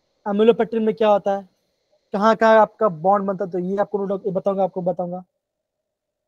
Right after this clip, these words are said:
amylose में क्या बनता है, तो वहां पे कहाँ bond बनेगा, ये बताऊंगा। बस हो गया,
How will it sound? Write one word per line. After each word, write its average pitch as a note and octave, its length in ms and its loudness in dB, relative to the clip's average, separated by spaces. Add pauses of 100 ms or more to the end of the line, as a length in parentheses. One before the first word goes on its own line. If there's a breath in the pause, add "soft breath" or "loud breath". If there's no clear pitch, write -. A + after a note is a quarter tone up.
(920)
amylose A#3 540 8
में A#3+ 120 0
क्या A3+ 180 4
बनता G3 360 -2
है, G3 80 -14 (800)
तो G3 80 -2
वहां F#3+ 200 0
पे G3 100 -4
कहाँ G#3 180 -2
bond F#3+ 260 -4
बनेगा, F3+ 260 -8 (100)
ये F3 120 -4
बताऊंगा। F3+ 380 -6
बस A#3+ 420 0 (200)
हो - 80 4
गया, G3 200 -4